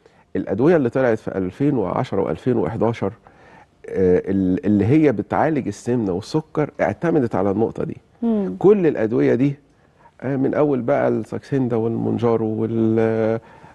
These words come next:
Speaker 1: وأدوية كتير قوي،
Speaker 2: مم.
Speaker 1: مش لازم نقول أسمائها كلها، كلها بدأت تشتغل على هرمون ال جي ال بي وان، عشان كده هي اسمها جي ال بي وان analogues،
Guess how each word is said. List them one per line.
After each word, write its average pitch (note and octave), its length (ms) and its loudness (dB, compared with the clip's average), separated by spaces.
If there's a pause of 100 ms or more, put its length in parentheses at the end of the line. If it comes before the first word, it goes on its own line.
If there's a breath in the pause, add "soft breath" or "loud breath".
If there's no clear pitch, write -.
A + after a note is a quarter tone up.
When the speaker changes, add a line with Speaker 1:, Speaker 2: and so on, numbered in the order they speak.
Speaker 1:
وأدوية C#3+ 1160 2
كتير D3+ 260 0
قوي، D3+ 240 2 (220)
Speaker 2:
مم. G3 420 -4
Speaker 1:
مش A2 140 -6
لازم B2 200 0
نقول A2 160 2
أسمائها B2+ 260 2
كلها، C3 460 -2 (480 soft breath)
كلها D#3 580 2 (260)
بدأت C#3 440 0
تشتغل C3+ 460 -2
على C3 360 0 (680 soft breath)
هرمون C3+ 380 0
ال A2+ 140 2
جي B2+ 220 4
ال A2+ 120 0
بي B2+ 140 2
وان، G2+ 220 2
عشان - 180 -6
كده C3 120 2
هي C3 140 4
اسمها B2 300 -2
جي A#2 260 2
ال G#2 120 0
بي A2 140 -2
وان D3 200 2
analogues، A2+ 680 0